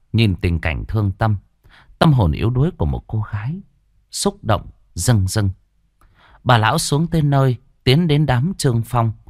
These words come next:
ánh mắt vẫn còn vương lại sợ hãi. Trương Phong biết sự việc mới xảy ra là đả kích vô cùng lớn với bà lão, nhẹ nhàng an ủi, hỏi han duyên cớ.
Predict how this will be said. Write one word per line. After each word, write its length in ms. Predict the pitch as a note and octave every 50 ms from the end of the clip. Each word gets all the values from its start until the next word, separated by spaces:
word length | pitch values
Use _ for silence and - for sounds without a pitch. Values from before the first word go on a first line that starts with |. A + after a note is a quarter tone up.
| - - - - - - -
ánh 180 | C#3+ C#3+ D#3+
mắt 180 | F#3+ G#3+ - -
vẫn 160 | E3 D3+ - -
còn 220 | - G#2 D#2+ D2+
vương 260 | D2+ - B2+ B2 A2+
lại 120 | G#2 D2+ -
sợ 300 | - - - F#2 - -
hãi. 360 | E2 G2 G2 D#2 A#2 F#3+ G#3 - _ _ _ _ _ _ _ _ _ _ - - _
Trương 180 | - - F3 D#3+
Phong 260 | D#3+ D#3 D3+ D3 C#3+
biết 180 | D3 F#3+ A3 A3 - _ _
sự 300 | - - - - F#2 F2+
việc 220 | G2+ G#2+ F2 -
mới 240 | F2+ G2 A2 D#3+ G3+
xảy 240 | - - A2 D2+ C2+
ra 200 | C2+ A2 A#2 A2+
là 140 | G2 D#2+
đả 200 | D2+ D2 C#2+ C2+
kích 220 | B1+ - - E3+ - -
vô 160 | - A#2+ A#2 A2+
cùng 240 | A#2 - D2 C#2
lớn 260 | C2 C2+ D#2 G2 C3+ F3
với 100 | F3 D3+
bà 180 | - E2 B1+
lão, 420 | B1 C2 D2+ D#2+ D#2 C#3+ F3+ G3+ - _ _ - -
nhẹ 200 | A2+ A#2+ D#2 C2+
nhàng 260 | F2 F#2 E2+ D#2 C#2
an 240 | - G2 A#2 A#2 G#2+
ủi, 300 | - F2+ F#2 C#2+ A#1+ A#1 - _ _ _
hỏi 260 | - - F2 B1 A#1+
han 260 | B1+ - A2 G#2+ G2
duyên 240 | F2+ - G#2+ G2 G2
cớ. 220 | - - G#2 G#2